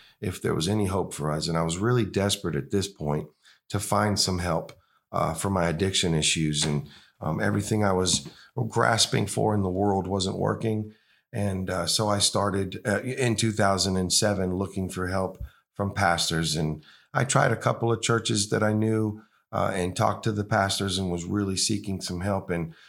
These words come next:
you know, they're all great, well-meaning guys, no ill feelings at all, but they just weren't well equipped at the time to deal with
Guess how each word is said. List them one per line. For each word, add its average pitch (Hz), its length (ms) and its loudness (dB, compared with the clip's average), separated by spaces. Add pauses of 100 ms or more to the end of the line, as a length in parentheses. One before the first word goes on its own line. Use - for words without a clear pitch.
(180)
you 139 100 2
know, 113 140 4
they're 113 160 4
all 113 240 2
great, 113 360 2
well-meaning 104 580 2
guys, 95 520 2
no 110 240 2
ill 104 120 2
feelings 90 440 0
at 90 100 0
all, 85 200 4
but 90 180 -6
they 113 100 0
just 101 240 0
weren't 90 220 0
well 92 180 2
equipped 92 360 -4
at 85 140 -4
the 82 60 -12
time 85 320 0
to 78 60 -4
deal 80 300 -2
with 76 320 -4